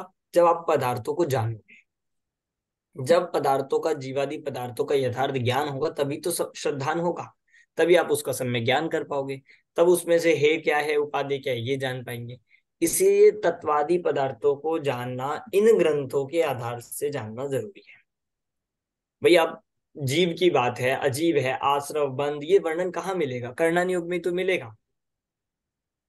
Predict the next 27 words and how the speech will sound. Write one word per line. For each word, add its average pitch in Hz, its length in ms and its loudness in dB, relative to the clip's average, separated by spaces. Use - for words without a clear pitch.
और 165 120 -4
सातों 160 420 0
ही 196 100 6
तत्वों 165 360 -2
को 180 120 2
प्रयोजनभूत 170 640 -2
तत्व 151 220 -8
कहा, 113 300 -14
इसलिए 175 340 4
उन 185 240 2
पदार्थों 147 480 4
को 165 180 0
जानना, 139 420 -4
सातों 139 340 0
तत्वों 139 360 2
को 151 160 2
जानना 127 420 -4
जरूरी 147 480 0
है। 113 340 -6
अब 175 140 2
यहाँ 160 240 4
पर 262 280 -4
चारों 185 460 2
अनुयोगों, 139 720 -2
मतलब 147 280 -4
तीन 185 200 6
अनुयोग, 127 460 0